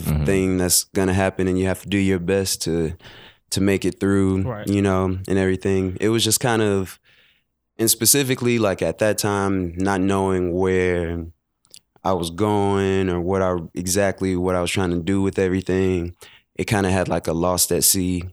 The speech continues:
Speaker 2: kind of vibe, which is
Speaker 1: Mm-hmm.
Speaker 2: like, like, at that point, my ship in life was, happened to be lost at sea, you know, so I
Speaker 1: Right.
Speaker 2: kinda took that, um, that step to it. But, I mean, it also has different, um,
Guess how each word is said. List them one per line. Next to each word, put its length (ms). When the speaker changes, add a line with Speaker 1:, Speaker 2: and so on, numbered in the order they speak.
Speaker 2:
kind 220
of 80
vibe, 480
which 240
is 100
Speaker 1:
Mm-hmm. 80
Speaker 2:
like, 220
like, 280
at 180
that 200
point, 260
my 260
ship 500
in 220
life 320
was, 440
happened 280
to 60
be 120
lost 320
at 120
sea, 340
you 120
know, 140
so 160
I 60
Speaker 1:
Right. 80
Speaker 2:
kinda 380
took 260
that, 340
um, 400
that 140
step 280
to 220
it. 100
But, 140
I 40
mean, 200
it 100
also 420
has 520
different, 540
um, 680